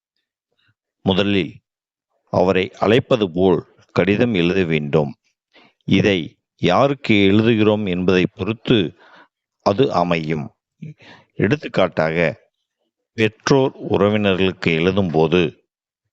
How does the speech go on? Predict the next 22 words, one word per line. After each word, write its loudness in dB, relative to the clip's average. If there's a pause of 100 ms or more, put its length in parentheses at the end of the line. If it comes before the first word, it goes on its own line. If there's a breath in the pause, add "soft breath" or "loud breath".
(600 loud breath)
அது 2
ஆணாக 0
இருக்கும் 0
பட்சத்தில் -2 (600)
"My 0 (140)
dear 0 (120)
father", 2 (680)
"My 0 (160)
dear 2 (200)
uncle" 0 (520 loud breath)
என்று 0
நாம் 0
எழுத 0
வேண்டும். -4 (1120 soft breath)
ஆணாக 0 (160)
இருக்கும் -2
பட்சத்தில் -4 (300)
"My 0 (140)
dear 0 (140)
father", 0 (400)
"My -2 (140)
dear 0